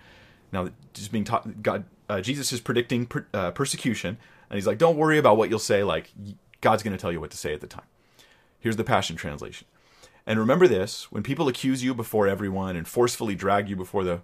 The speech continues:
religious leaders and authorities, do not be troubled,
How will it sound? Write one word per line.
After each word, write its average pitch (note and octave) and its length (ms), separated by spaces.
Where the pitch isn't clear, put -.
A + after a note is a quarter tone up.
religious G2 480
leaders F#2+ 400
and E2+ 120
authorities, E2+ 680
do A#2+ 100
not A2+ 200
be A2+ 80
troubled, E2+ 560